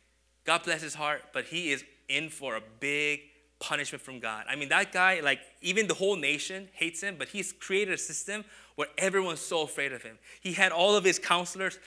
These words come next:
sit down and one by one on live T V, he had to, he had to come out and say, "President Putin,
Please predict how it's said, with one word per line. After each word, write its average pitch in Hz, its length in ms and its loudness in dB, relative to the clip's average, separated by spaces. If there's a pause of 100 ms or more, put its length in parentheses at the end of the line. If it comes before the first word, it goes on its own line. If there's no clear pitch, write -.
sit - 260 0
down 165 260 6
and 135 140 -4
one 190 200 2
by 185 160 4
one 185 220 0
on 143 160 -2
live 170 280 2
T 180 140 -6
V, 170 140 -4
he 156 80 -2
had 165 160 0
to, 165 40 0
he 160 60 4
had 151 120 0
to 156 60 -6
come 196 260 -4
out 160 160 0
and 143 100 -4
say, 151 280 -6 (360)
"President 180 420 6
Putin, 185 320 -2